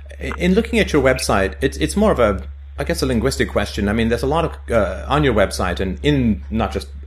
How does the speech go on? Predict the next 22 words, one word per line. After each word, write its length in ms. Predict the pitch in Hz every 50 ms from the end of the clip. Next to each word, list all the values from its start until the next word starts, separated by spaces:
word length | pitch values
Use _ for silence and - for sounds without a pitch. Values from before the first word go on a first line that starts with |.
| - -
uh, 140 | 90 85
from 200 | - - 110 104
you, 160 | 117 131 127 110
but 120 | 92 101 98
in 120 | 98 98
other 180 | 101 101 98 87
people 240 | 107 101 90 101 95
in 60 | 92
the 80 | 92
field 320 | - - 143 139 110 95 110
about, 260 | 90 98 92 92 95
you 80 | 120 107
know, 80 | 95
behaviorally 560 | 85 98 92 107 107 104 - 98 95 95 90
challenged 400 | - - 98 92 92 90 90 -
kids 320 | - - 131 123 113 - -
and 80 | 92
explosive 420 | 85 - - - 110 104 - 98 -
child 300 | - - 101 98 98 90
and 100 | 92 90
problem 300 | - 123 123 120 113 -
kids. 320 | - 107 95 92 90 -